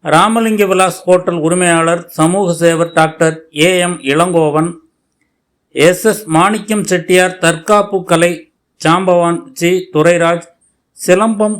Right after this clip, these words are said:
மூத்த ஆசான் டி சம்பத் ராஜா, திருக்கோவிலூர் சிலம்பம் மூத்த ஆசான் ஏ கண்ணன் ஆகியோர் சிறப்பு அழைப்பாளர்களாக கலந்து கொண்டனர்.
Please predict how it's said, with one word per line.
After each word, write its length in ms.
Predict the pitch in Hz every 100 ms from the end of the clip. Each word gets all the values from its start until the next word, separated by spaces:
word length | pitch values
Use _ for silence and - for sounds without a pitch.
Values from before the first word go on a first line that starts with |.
| 156
மூத்த 260 | 185 208 208 180 170
ஆசான் 340 | 165 175 175 - _ _
டி 80 | 185 196 170
சம்பத் 380 | 165 165 196 196 160
ராஜா, 320 | 156 151 165 160 - _ 196
திருக்கோவிலூர் 680 | 220 - 214 202 202 196 -
சிலம்பம் 440 | 170 185 185 180 151
மூத்த 240 | 170 170 175 165
ஆசான் 340 | 160 170 170 156
ஏ 80 | 170 170
கண்ணன் 340 | 151 165 170 160 156
ஆகியோர் 340 | 147 165 170 -
சிறப்பு 320 | 185 185 175
அழைப்பாளர்களாக 760 | 165 160 165 165 151 151 151 151
கலந்து 240 | 147 139 131
கொண்டனர். 400 | 123 113 98